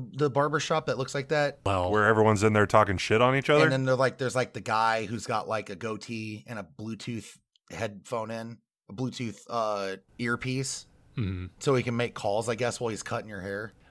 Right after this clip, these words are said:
Speaker 2: Uh, the last haircut I got was at, uh, a hair salon in a Walmart.
Speaker 1: Okay.
Speaker 2: Got my groceries, got my haircut.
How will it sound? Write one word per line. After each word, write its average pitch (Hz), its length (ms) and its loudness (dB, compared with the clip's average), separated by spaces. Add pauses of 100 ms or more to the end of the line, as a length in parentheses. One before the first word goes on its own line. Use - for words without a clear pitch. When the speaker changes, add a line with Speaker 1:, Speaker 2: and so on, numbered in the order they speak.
(100)
Speaker 2:
Uh, 107 200 6
the 104 80 2
last 135 300 2
haircut 135 520 2
I 113 120 2
got 113 320 0
was 104 240 0
at, 101 360 0
uh, 95 400 0
a 107 60 -2
hair 110 280 0
salon 98 680 -2 (140)
in 104 160 -2
a 95 40 -2
Walmart. 90 500 -4 (600)
Speaker 1:
Okay. 233 220 6 (500)
Speaker 2:
Got 110 160 0
my 104 80 0
groceries, 110 540 2
got 101 160 0
my 95 120 -2
haircut. 95 540 -4